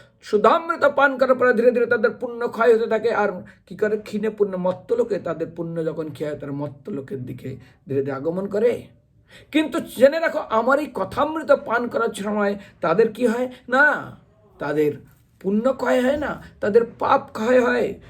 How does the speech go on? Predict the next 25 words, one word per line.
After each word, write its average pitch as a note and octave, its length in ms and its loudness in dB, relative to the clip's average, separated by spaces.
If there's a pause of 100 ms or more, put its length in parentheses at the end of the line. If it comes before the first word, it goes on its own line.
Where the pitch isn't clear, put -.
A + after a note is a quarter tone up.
(140)
"অপিচেষ্য G#3 640 2
দুরাচার G#3 520 4
ভজন্তম G#3+ 500 0
অন্যান্য A3 440 0
সাধুরূপে A#3 500 2
সমন্তব্য A3 680 0
সম্যক G3 420 -2
ব্যবস্থিত G#3+ 600 -4
সহ।" - 240 -14 (460)
শ্রীমদ্ E3+ 300 -4
ভাগবতের D3+ 400 -4
নবম C#3+ 320 -6
অধ্যায় C#3 320 -8
ত্রিশ E3+ 240 -8
আর D3 100 -8
একত্রিশ - 460 -14
নম্বর C#3 200 -8
দুটো B2+ 240 -10
শ্লোক C#3 360 -8 (320)
বর্ণনা D#3 300 -4
করা E3+ 180 -2
হয়েছে। F3 180 -4
"কৃপম F3 520 -6
ধমতি D#3+ 300 -4
ধর্মাত্মা E3+ 720 -4